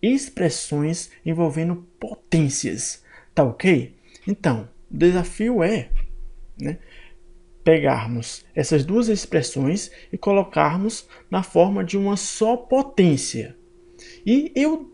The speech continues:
te desafio, isso mesmo, eu te desafio a resolver mais rápido do que eu essas duas expressões, certo? Se você conseguir,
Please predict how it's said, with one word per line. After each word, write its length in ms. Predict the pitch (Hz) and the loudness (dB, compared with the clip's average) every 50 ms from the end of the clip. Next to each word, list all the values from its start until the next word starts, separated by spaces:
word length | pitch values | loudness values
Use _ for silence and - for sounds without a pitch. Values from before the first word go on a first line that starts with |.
| - | -18
te 240 | - - - 277 302 | -14 -2 0 2 2
desafio, 1400 | 277 240 208 214 247 269 269 277 254 240 277 277 - - - - - 185 190 185 185 180 175 170 196 196 - - - - - | 2 0 -2 -2 0 0 2 2 0 0 0 -2 -2 -4 -10 -4 2 4 6 6 8 8 6 6 4 2 -4 -14 -18 -8 -4
isso 360 | 196 208 247 247 - - 294 | 0 0 0 0 -2 -2 0
mesmo, 360 | 240 165 143 123 120 147 135 - - - - - | 2 4 4 2 0 -2 -8 -12 -14 -14 -4 -2
eu 100 | 160 165 | 0 0
te 140 | - - 180 | 0 -2 0
desafio 760 | 156 185 208 214 190 160 131 - - 185 190 180 131 123 - - - - - - - - | 2 4 4 4 4 0 -2 -2 2 4 4 4 4 2 -4 -12 -20 -20 -20 -20 -10 -2
a 80 | - 165 | 2 2
resolver 400 | 185 202 190 202 190 170 185 202 | 4 4 4 2 2 2 2 0
mais 400 | 202 202 202 196 175 - - - | 0 0 -2 -2 -4 -6 -8 -12
rápido 440 | - - 180 208 240 - - 240 - | -8 -4 -4 -4 -4 -4 -8 -12 -8
do 180 | 247 254 277 277 | -4 -4 -4 -2
que 140 | - - 285 | -2 0 4
eu 260 | 247 208 202 214 220 | 6 6 8 8 6
essas 280 | 226 226 - 233 196 | 4 4 2 0 0
duas 240 | 175 190 214 226 220 | 0 2 2 2 2
expressões, 920 | 233 240 240 - - 254 262 - - - 151 123 113 104 - - - - - - - - - | 2 0 -2 -2 -4 -4 -4 -2 -2 0 0 0 -2 -4 -8 -12 -14 -16 -20 -20 -20 -20 -8
certo? 300 | - 147 147 165 - - | -6 -6 -6 -6 -8 -10
Se 180 | - - 175 | -6 -4 -2
você 340 | 170 185 175 175 180 214 269 | 0 0 -2 0 0 -2 -2
conseguir, 720 | - 277 277 240 - - 180 165 - - 208 233 202 - | 0 0 -2 -2 -2 -4 -6 -6 -2 -2 -2 -2 -2 -4